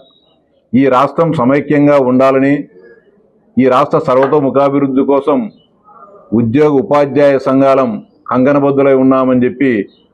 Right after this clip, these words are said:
ఆ రోజు చేసిన పోరాటానికి, ఆ రోజు దానికి గాను రెండు వేల పద్నాలుగో సంవత్సరంలో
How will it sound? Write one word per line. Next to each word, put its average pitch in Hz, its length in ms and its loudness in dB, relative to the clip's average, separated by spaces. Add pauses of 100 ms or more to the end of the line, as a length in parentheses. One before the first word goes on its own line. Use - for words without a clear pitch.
(180)
ఆ 110 140 0
రోజు 139 360 0
చేసిన 139 240 0
పోరాటానికి, 127 1000 -2 (680)
ఆ 120 140 0
రోజు 139 400 0 (120)
దానికి 127 300 0
గాను 131 400 -2 (840)
రెండు 135 200 0
వేల 151 140 2
పద్నాలుగో 143 580 0
సంవత్సరంలో 135 760 -2